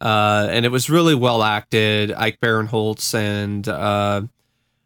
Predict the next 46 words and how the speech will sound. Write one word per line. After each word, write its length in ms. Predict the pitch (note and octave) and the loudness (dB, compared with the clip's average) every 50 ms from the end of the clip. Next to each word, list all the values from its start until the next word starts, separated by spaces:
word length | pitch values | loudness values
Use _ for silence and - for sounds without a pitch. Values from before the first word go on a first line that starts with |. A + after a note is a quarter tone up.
| _ _ _ - | _ _ _ -8
I, 180 | - A2+ F#2+ A#2 | -6 -4 -4 -4
I 40 | |
think 180 | B2 - E3 E3 | -2 -2 0 0
her 80 | C#3+ C3 | 0 0
name 160 | B2+ B2 A2 | 0 -2 -2
is 120 | G#2+ - - | -2 -4 -4
Tiffany 320 | - B2 - B2+ A2+ G#2+ | -4 -4 -4 -4 -6 -4
Haddish. 400 | G#2+ A2 A2 A#2 A#2+ C3 - - | -2 -2 -2 0 -2 -2 -4 -4
I 40 | A2 | -6
think 140 | - A#2 A#2 | -4 -6 -6
that's 140 | A#2+ - | -6 -4
what 100 | - C3 | -4 -2
her 60 | B2 B2 | -2 0
last 240 | B2 B2 B2+ - - | 0 0 -2 -2 -4
name, 220 | C3+ C3 C3+ - | -4 -4 -4 -4
that's 240 | B2+ B2+ B2+ B2+ - | -4 -4 -4 -4 -4
what 80 | C#3 B2+ | -6 -4
her 80 | C3 | -4
name 220 | B2+ C3 C3 C3 C3 | -2 -2 -2 -2 -2
is. 360 | C3 C3+ C3+ C3 B2+ - - _ _ _ _ _ _ _ _ _ _ _ _ | -2 -2 -2 -4 -6 -10 -12 _ _ _ _ _ _ _ _ _ _ _ _
Um, 640 | A#2 A#2+ A#2 A2+ A2+ A2+ A2 A2 A2 G#2+ G#2+ A2 - | 0 0 2 2 2 2 2 2 0 0 -2 -4 -2
it 160 | - C#3+ D3 D3+ | 0 0 2 4
was, 180 | D#3+ D#3+ D#3 F#3+ | 2 2 2 2
it 80 | F#3+ | 0
was 140 | F3+ F#3 E3 | 0 0 -2
a 60 | F3 | -2
pretty, 520 | D#3+ - F#3+ F#3+ F3 E3 D#3 C#3+ C#3 - - | -2 0 2 2 4 4 4 2 0 -2 -2
uh, 360 | A2 C3+ B2+ B2+ B2+ B2 A#2+ - | 0 2 2 4 2 2 2 0
eye-opening 460 | C3 C3 C#3 D3 D3 D3+ D3 C#3 C3+ | 0 0 2 0 0 0 -2 -2 -2
film, 260 | - - C#3 C#3 C#3 | -2 -2 0 0 -2
too, 260 | C3 - D3 D3 D3 | 0 2 4 4 4
'cause 160 | C#3+ D3 C3+ | 4 2 0
it 60 | B2 A#2+ | 0 -2
was 160 | A#2+ A#2 A#2 | -4 -2 0
like, 220 | B2+ A#2 A2 - _ _ _ _ _ _ - | 0 0 0 -4 _ _ _ _ _ _ -2
you 100 | B2+ C3 | 2 4
know 160 | C3 C#3 D3 | 4 4 4
what? 300 | D#3 D#3+ E3+ E3+ E3 - _ _ _ | 4 4 4 2 0 -2 _ _ _
You 140 | - D#3+ C#3+ | 0 0 2
could 120 | C3 D3 - | 2 2 2
totally 360 | - D3+ D3+ D#3 D3+ D3 C#3 | 2 4 4 4 2 2 0
see 220 | - - D3+ D3 | 2 2 2 2
this 300 | D3 D3+ D3 D3+ D3+ - | 4 4 4 4 2 0
with 200 | D#3 C#3+ B2+ - | -4 -6 -6 0
both 240 | - C#3+ C3+ C#3+ C#3+ | 0 2 2 2 0
sides, 960 | - - C#3 C3 C3+ C3+ C3+ C3+ C#3 C#3 C#3 C#3 C3+ C3+ C3+ B2 - - | 2 0 2 2 2 2 2 2 2 2 0 0 0 -2 -2 -2 -2 -2